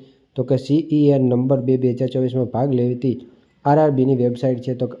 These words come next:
અમદાવાદ, રા-, અજમેર, બેંગલુરુ, ભોપાલ, ભુવનેશ્વર, બિલાસપુર, ચંદીગઢ, ચેતરાઈ, ગુવાહાટી, જમ્મુ,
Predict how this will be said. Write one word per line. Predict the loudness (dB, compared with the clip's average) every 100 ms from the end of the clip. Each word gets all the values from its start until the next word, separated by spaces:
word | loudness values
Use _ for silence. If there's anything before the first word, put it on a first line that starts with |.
| -4
અમદાવાદ, | 0 0 0 0 -4 -16 -10
રા-, | -2 0 -2 -6 _ _ _ _ _ _
અજમેર, | 0 4 4 4
બેંગલુરુ, | 4 2 4 4 4 4 0 -10 -20 _ _ _ _ _ _ _ _
ભોપાલ, | 0 2 4 4 2 -4 -16 _ _ _ _ _
ભુવનેશ્વર, | -6 0 0 0 0 0
બિલાસપુર, | 0 0 0 0 -2 -2 -2 -4
ચંદીગઢ, | -2 0 2 0 0 -2 -2 -8 -20 _
ચેતરાઈ, | -2 -2 2 2 2 -2 -10 _ _ _ _ _ -8
ગુવાહાટી, | 2 2 4 2 0
જમ્મુ, | 0 0 0 -4